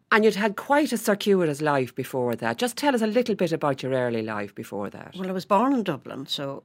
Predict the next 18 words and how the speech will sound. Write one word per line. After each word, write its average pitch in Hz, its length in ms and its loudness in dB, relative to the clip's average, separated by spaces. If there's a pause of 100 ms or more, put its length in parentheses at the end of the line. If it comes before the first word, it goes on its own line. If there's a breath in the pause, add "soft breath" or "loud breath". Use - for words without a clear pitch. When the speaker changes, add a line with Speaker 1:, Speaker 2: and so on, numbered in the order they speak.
Speaker 2:
I, 143 100 -10
I, 135 420 -10 (100)
I, 127 140 -12 (180)
I'm 127 160 -14
not 156 240 -6
American. 143 520 -8 (340)
<laughs> - 340 -8
I 180 140 -2
have 180 240 -8
to 165 80 -8
tell 165 220 -2
everybody 151 420 -8
that 156 220 -8
in 151 140 -10
the - 80 -8
present 165 360 -8
circumstances. 156 760 -6 (480 loud breath)
Um, 170 480 2